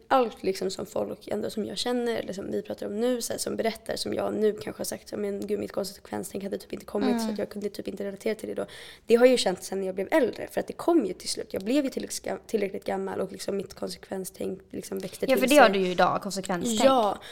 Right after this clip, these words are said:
Speaker 1: så nu idag är jag ju så här, "Gud, jag kan också övertänka saker", och idag kan jag göra sånt, men när jag var yngre
Speaker 2: Mm.
Speaker 1: så var det verkligen att det typ inte hade landat hos mig än.
Speaker 2: Nej.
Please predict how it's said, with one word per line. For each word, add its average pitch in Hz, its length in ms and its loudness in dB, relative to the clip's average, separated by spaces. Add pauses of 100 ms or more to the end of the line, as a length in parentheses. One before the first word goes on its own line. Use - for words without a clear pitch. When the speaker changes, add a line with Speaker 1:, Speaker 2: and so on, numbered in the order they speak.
(100)
Speaker 1:
så - 140 0
nu 214 260 4
idag 269 320 6
är 226 40 6
jag 202 100 4
ju 196 60 -2
så 202 100 -2
här, 202 60 -4
"Gud, 220 120 0
jag 208 100 0
kan 214 120 -4
också 220 200 -2
övertänka 208 480 -2
saker", 196 360 -2
och 196 60 0
idag 240 280 2
kan 233 100 2
jag 202 40 2
göra 190 100 -2
sånt, - 180 -8
men 208 160 0
när 196 180 0
jag 196 140 0
var 190 240 -2 (120)
yngre 254 220 4
Speaker 2:
Mm. 202 140 2
Speaker 1:
så 202 140 -6
var 196 220 0
det 190 60 0
verkligen 196 280 -2
att 190 120 -12
det 196 120 -2
typ - 160 -10
inte 202 140 -6
hade 190 140 -6
landat 220 320 0
hos 208 140 -4
mig - 180 -8
än. - 260 -4
Speaker 2:
Nej. 214 220 -2